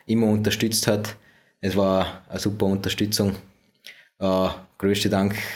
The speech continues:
wahrscheinlich meiner Familie, die mir, die immer hinter mir gestanden ist, wo einfach, ja, einfach immer zu mir schauen.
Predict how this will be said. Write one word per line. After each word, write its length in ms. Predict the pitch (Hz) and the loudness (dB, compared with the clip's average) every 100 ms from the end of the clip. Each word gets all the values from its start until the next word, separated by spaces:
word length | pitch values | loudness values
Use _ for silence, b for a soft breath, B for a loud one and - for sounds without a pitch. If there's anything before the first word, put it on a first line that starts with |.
| B | B
wahrscheinlich 400 | 98 98 95 95 | -2 0 0 0
meiner 200 | 98 95 | 0 2
Familie, 440 | 95 92 101 101 98 | 2 2 4 4 4
die 160 | 98 | 4
mir, 240 | 95 92 - B - - | 2 0 -4 B -6 0
die 100 | 107 | 2
immer 160 | 110 | 2
hinter 280 | 110 113 110 | 2 2 2
mir 120 | 107 | 2
gestanden 400 | 104 101 101 104 | 2 2 2 2
ist, 280 | 104 - - b b b b b b _ - | 0 0 -4 b b b b b b _ -2
wo 160 | 98 | 0
einfach, 640 | 95 92 92 - - - 90 | 2 0 -2 -2 -6 -8 -2
ja, 300 | 92 95 - - _ _ _ _ _ | 0 0 -4 -16 _ _ _ _ _
einfach 300 | 90 90 - | -8 -6 -4
immer 260 | 107 113 107 | 0 0 0
zu 140 | 113 | 0
mir 160 | 113 107 | 2 2
schauen. 400 | 110 101 101 | 2 2 0